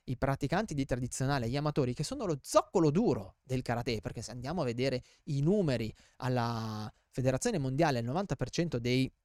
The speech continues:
praticanti è praticante di tradizionale e sono amatori, beh, si meritano di meglio. Si meritano di meglio, si meritano di avere gli strumenti per poter ragionare, per poter, mm,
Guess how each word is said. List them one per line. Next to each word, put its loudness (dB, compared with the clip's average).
praticanti -4
è 0
praticante -2
di -2
tradizionale -2
e -4
sono -4
amatori, 2
beh, -10
si -2
meritano -2
di 0
meglio. -4
Si 0
meritano 2
di 4
meglio, -2
si 4
meritano 2
di 2
avere 2
gli 2
strumenti 0
per -2
poter -2
ragionare, -2
per -2
poter, -6
mm, -12